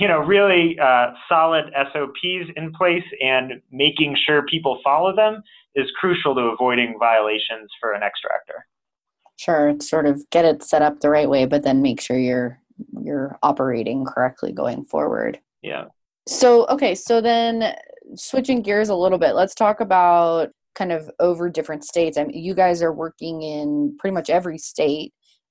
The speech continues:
Speaker 2: um, is my understanding. So can you talk a little bit about,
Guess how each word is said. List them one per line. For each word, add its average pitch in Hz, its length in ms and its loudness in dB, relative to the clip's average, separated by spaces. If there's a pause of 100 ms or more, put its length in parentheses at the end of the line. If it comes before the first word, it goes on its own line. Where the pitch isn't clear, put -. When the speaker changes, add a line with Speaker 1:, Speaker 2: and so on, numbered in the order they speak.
Speaker 2:
um, 147 320 -2
is 147 120 -6
my 139 160 -6
understanding. 143 680 -6
So 160 380 0 (300)
can 208 100 -6
you 208 40 -6
talk 196 260 0
a 190 60 0
little 190 220 2
bit 185 100 2
about, 165 480 4